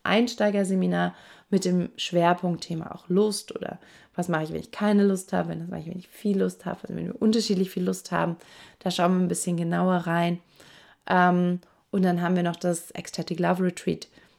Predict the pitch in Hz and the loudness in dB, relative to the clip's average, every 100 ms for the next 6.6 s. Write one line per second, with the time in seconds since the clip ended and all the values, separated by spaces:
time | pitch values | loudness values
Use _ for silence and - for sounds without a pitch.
0 | _ - 180 165 165 160 175 _ - 160 | _ -2 2 2 0 -2 -8 _ -10 -6
1 | 160 156 151 - - 151 156 214 269 - | -4 -4 -4 -8 -8 -4 2 2 2 -4
2 | _ - - _ - 190 180 185 175 185 | _ -20 -20 _ 0 4 6 4 4 4
3 | 202 196 - - 180 175 175 - 170 - | 4 2 -2 4 4 4 -2 -4 -4 2
4 | 190 175 175 175 - 240 277 233 - 226 | 2 2 -2 -2 4 6 4 -4 -4 -2
5 | 202 180 190 170 175 - - 170 - 208 | 0 0 -2 -2 -4 -6 -10 -10 -4 -2
6 | 277 - 226 220 220 220 | -2 -2 -2 0 0 -2